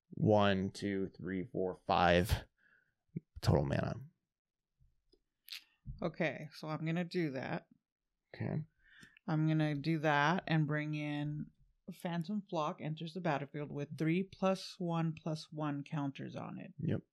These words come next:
Speaker 1: So yeah, tap your mana, and then you'll need to tap him as well.
Speaker 2: Then I need
Speaker 1: And then just,
Speaker 2: counters.
Speaker 1: yep, and just use a dice and put it on the three side. So,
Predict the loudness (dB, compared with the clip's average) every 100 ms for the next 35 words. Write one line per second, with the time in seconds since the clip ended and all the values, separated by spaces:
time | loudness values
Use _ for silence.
0 | _ _ _ _ _ 0 2 2 0 -4
1 | _ _ 0 2 4 4 6 6 8 6
2 | 4 4 4 2 2 4 4 4 0 2
3 | 0 2 2 4 2 0 _ -20 _ -4
4 | 0 2 2 2 0 -2 -6 -2 0 0
5 | -2 -4 -4 0 -2 0 0 2 4 4
6 | 4 6 6 4 2 -4 -4 -2 0 2
7 | 2 2 0 _ -18 -6 -2 0 4 4
8 | 4 0 -10 _ _ _ _ _ _ -20
9 | -20 -20 _ _ _ -14 -6 -4 -4